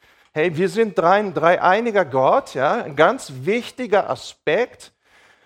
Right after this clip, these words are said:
bei der Dreieinigkeit Gottes ist der Beziehungscharakter. Der Sohn, der Vater und der Heilige Geist, sie haben Beziehung untereinander, okay?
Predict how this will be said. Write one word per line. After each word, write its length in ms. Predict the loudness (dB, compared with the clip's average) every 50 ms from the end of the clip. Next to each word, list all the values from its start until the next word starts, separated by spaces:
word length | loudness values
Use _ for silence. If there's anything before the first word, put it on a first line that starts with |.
| _ _
bei 180 | 2 4 4 4
der 120 | 4 2
Dreieinigkeit 840 | 0 2 0 0 2 2 0 0 0 -2 -6 -6 -4 -6 -6 -4 -4
Gottes 420 | -2 0 0 0 -2 -6 -10 -10 -10
ist 160 | -10 -6 -4
der 100 | -4 -2
Beziehungscharakter. 1120 | -4 -6 -8 -8 -10 -10 -8 -8 -10 -10 -8 -4 -4 -4 -2 -2 -4 -4 -6 -6 -6 -6 -4
Der 140 | -4 -4 -4
Sohn, 640 | -4 -4 -2 0 2 4 4 4 2 0 -2 -6 -12 _
der 120 | -6 -6 -6
Vater 580 | -6 -6 0 2 4 4 4 2 0 -2 -4
und 140 | -4 -4 -4
der 140 | -4 -4 -2
Heilige 420 | 0 0 0 -2 -4 -6 -8 -8
Geist, 460 | -8 -4 0 0 2 2 0 -4 -6 -6
sie 120 | -4 -2
haben 200 | -2 -2 -4 -4
Beziehung 480 | -6 -6 -8 -8 -12 -6 -6 -6 -4 -4
untereinander, 720 | -6 -6 -4 -2 -2 0 0 -2 -2 -2 -4 -6 -4 -6
okay? 420 | -6 -4 0 0 0 0 0 -4